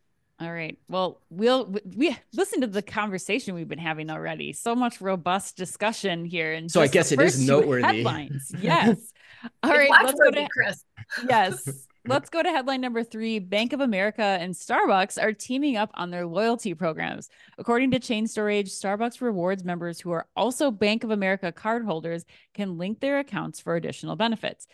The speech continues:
Speaker 1: Starbucks Rewards members can earn two percent cash back on top of the rewards or card benefits they already receive on qualifying purchase, and one Starbucks Reward star point per two dollars spent at Starbucks when they link an eligible Bank of America debit or credit card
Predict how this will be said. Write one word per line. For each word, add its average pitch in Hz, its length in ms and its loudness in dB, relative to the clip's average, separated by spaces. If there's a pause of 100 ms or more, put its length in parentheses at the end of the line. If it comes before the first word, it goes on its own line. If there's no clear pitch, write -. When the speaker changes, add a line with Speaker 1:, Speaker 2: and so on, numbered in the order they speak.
(320)
Speaker 1:
Starbucks 240 380 0
Rewards 196 420 0
members 180 320 -4
can - 160 -8
earn 165 200 -6
two - 180 -6
percent 214 420 -6
cash 180 300 -4
back - 340 -6
on 170 160 -6
top 226 380 -4
of 233 140 -4
the 208 100 -2
rewards 185 720 -4 (100)
or 170 140 -8
card 226 340 -2
benefits 202 380 -6
they 165 140 -2
already 202 400 0
receive 160 500 -10
on 165 160 -8
qualifying 151 640 -8
purchase, 196 500 -6 (360)
and 175 240 -6
one 226 300 0
Starbucks 214 540 -2
Reward 185 560 -2 (300)
star 180 720 2
point 165 460 -6 (160)
per 233 180 -2
two 240 160 -4
dollars 202 320 2
spent 208 320 -2
at 180 160 -8
Starbucks 170 540 -2
when 180 160 -8
they 175 160 -4
link 196 320 -4
an 233 180 -4
eligible 165 460 -4
Bank 160 320 -6
of 170 40 -8
America 160 380 -8
debit 156 300 -6
or 156 80 -4
credit 156 320 -8
card 147 320 -6